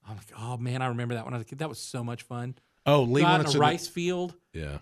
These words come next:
Speaker 1: And
Speaker 2: Are they in Arkansas or Louisiana?
Speaker 1: They're in North Louisiana, so I'm from
Speaker 2: Yeah,
Speaker 1: Arkansas.
Speaker 2: basically Arkansas.
Speaker 1: Yeah.
Speaker 2: Yeah, that whole southern, uh, part of, uh,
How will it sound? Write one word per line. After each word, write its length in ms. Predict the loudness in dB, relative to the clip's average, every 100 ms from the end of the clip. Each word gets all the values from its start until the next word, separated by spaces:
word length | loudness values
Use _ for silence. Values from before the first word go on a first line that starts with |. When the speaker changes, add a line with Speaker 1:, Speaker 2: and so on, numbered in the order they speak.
| _ -8
Speaker 1:
And 200 | -4 2
Speaker 2:
Are 60 | 6
they 160 | 6
in 160 | 6 4
Arkansas 400 | 2 2 2 2
or 240 | 2 0 -2
Louisiana? 440 | -2 -2 -2 -2
Speaker 1:
They're 160 | 0 0
in 80 |
North 240 | 0 -2 -4
Louisiana, 560 | -6 -6 -6 -8 -10
so 120 | -10 -10
I'm 120 | -10
from 140 | -8 -8
Speaker 2:
Yeah, 80 |
Speaker 1:
Arkansas. 160 | -6 -4
Speaker 2:
basically 400 | -4 -4 -8 -10
Arkansas. 260 | -10 -8 -8
Speaker 1:
Yeah. 60 | -8 _ _ 0 4
Speaker 2:
Yeah, 40 |
that 100 | 4
whole 140 | 4
southern, 480 | 4 4 4 2 2
uh, 140 | 0 0
part 260 | 2 2
of, 200 | 0 0
uh, 320 | 0 0 -2